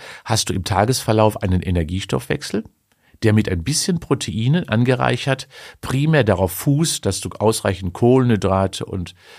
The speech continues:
Fette zur Verfügung hast. Das ist die Energie des Lebens, um auf der Autobahn des Lebens irgendwie klarzukommen. Abends, nachts brauchst du diese Energie für die Tätigkeiten nicht in dem Umfang mehr. Dann brauchst du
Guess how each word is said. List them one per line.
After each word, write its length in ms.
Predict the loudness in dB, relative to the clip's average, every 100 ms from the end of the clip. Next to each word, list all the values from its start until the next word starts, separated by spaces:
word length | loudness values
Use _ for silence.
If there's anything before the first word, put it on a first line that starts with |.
| -20
Fette 360 | -2 0 0 -2
zur 140 | -6
Verfügung 480 | -10 -12 -14 -14 -16
hast. 360 | -16 -18 -20 _ _ _ -20 -20 -20 -20 -20 -20 _
Das 180 | 0 0
ist 160 | -2
die 80 | 0
Energie 340 | 2 2 2 0
des 180 | 0
Lebens, 280 | 2 2 2
um 100 | 0
auf 100 | 0
der 180 | 0 2
Autobahn 580 | 4 4 2 0 -2 -4
des 160 | -6
Lebens 380 | -2 -2 0 -4
irgendwie 320 | -4 -2 -2 -2
klarzukommen. 800 | -2 -2 -2 -8 -10 -14 -14 -18 _ _ _ -20 -20 -20 -20 -20 -20 _ -2
Abends, 680 | 2 4 4 2 0 -6 -6
nachts 600 | 0 2 2 -2 -6 -6
brauchst 320 | 0 0 0
du 40 | -2
diese 180 | 0 0
Energie 640 | 0 -2 -2 -2 -4 -6 -12
für 280 | -2 0
die 160 | 2 -2
Tätigkeiten 800 | -2 -2 -2 -4 0 0 2 2
nicht 260 | 2 0 -4
in 160 | -2
dem 220 | 2 2
Umfang 580 | 2 0 -2 -2 -6 -6
mehr. 280 | -8 -12 -14 _ _ _ _ -20 -20 -20 -2
Dann 280 | 2 2
brauchst 360 | 4 2 0
du 80 | -4